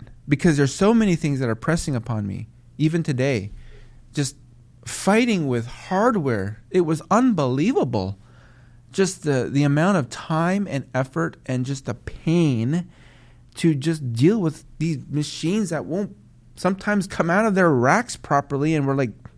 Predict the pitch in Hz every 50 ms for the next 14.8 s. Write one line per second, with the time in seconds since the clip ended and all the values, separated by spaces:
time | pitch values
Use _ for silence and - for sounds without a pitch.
0 | - - - - - - - - - - - - - 160 185 240 285 214 151 123
1 | 120 123 139 139 - 123 131 117 - - - - 139 165 196 196 208 202 202 202
2 | 214 202 196 - - - - - - - - - - - - - - - - -
3 | - 139 139 147 147 139 127 110 101 101 104 98 120 131 135 156 196 190 180 180
4 | 185 185 180 175 151 139 131 120 104 82 - - - 85 95 101 107 110 107 101
5 | 101 107 127 147 135 117 165 165 156 - - 160 156 156 143 139 127 123 - 135
6 | 123 127 - - - 208 202 175 - - 190 - - 131 180 196 165 - - -
7 | 165 185 185 196 185 190 202 196 208 - - - - - - - - - - -
8 | 202 226 214 185 196 - - - 175 185 185 - 247 226 190 190 160 147 147 147
9 | 139 - - 92 - - - - - - - - - - - - - - - -
10 | - - - - - - - 143 135 139 175 208 226 208 175 139 139 139 165 196
11 | 202 - - - - - - - - - 135 147 - - 190 180 175 170 165 160
12 | 156 - - - - - - - - - - - - - - - 233 254 262 240
13 | 233 226 - 214 196 208 208 190 185 185 180 180 165 - 175 160 160 139 120 120
14 | - 165 165 165 156 - - 139 127 123 117 117 113 - - -